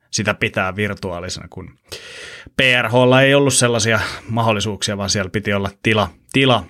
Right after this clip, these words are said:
kaikille yhdistyksille, jotka tällaisia sääntömääräisiä kokouksia pitää, ja tota, me ei haluttu pitää sen takia, ja, ja nyt sitten uskallettiin pitää virtuaalisena se, ja saatiin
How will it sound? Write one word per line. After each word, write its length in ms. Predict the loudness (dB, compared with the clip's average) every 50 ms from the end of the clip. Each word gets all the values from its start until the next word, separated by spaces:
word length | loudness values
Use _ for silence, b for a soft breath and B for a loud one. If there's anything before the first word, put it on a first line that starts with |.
| _ _ _ -16 -16 -16 _ _ _ _
kaikille 280 | -6 -6 -4 -4 -4 -4
yhdistyksille, 520 | -4 -4 -4 -6 -6 -8 -8 -10 -10 -12 b b b b b b b b b -8 -4
jotka 340 | -2 -2 -2 -2 -4 -4 -4
tällaisia 380 | -2 -2 -2 -2 -2 -4 -4 -6 -8 -14 _ -4
sääntömääräisiä 540 | -2 -2 0 0 -2 -4 -4 -6 -6 -6 -8
kokouksia 500 | -6 -6 -6 -6 -6 -6 -6 -8 -10 -10 -6 _
pitää, 440 | 0 0 0 0 0 0 0 0 -2
ja 120 | -4 -6 -8
tota, 280 | -8 -12 -10 -10 -8
me 120 | -6 -6 -6
ei 60 | -6
haluttu 400 | -4 -6 -6 -8 -10 -14 -18 -8 -6
pitää 360 | -4 -4 -4 -4 -6 -6 -6
sen 240 | -8 -10 -10 -12 -14
takia, 380 | -14 -16 -14 -16 -16 -16 -14
ja, 100 | -14 -14 -16 B B B B B B B B B -8
ja 100 | -6 -4
nyt 160 | -4 -4 -2
sitten 320 | -2 -2 -2 0 -2 0
uskallettiin 600 | 0 -2 -2 -2 -2 -2 -2 -4 -6 -6 -8 -8 -8
pitää 320 | -8 -8 -6 -8 -6 -6
virtuaalisena 920 | -6 -6 -6 -8 -10 -12 -12 -10 -10 -10 -10 -10 -12 -12 -12 -12 -12 -8
se, 440 | -6 -4 -2 -2 0 0 0 -2 -2 -4
ja 100 | -8 -8
saatiin 520 | -8 -6 -6 -8 -6 -2 -2 0 -2 -2